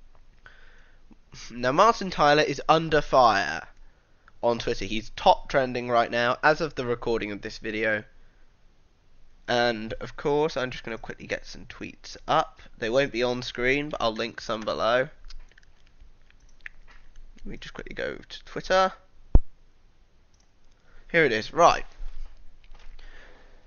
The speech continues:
Now, the Mirror just started reporting on it, so,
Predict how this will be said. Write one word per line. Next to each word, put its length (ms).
Now, 300
the 100
Mirror 300
just 180
started 300
reporting 480
on 100
it, 120
so, 340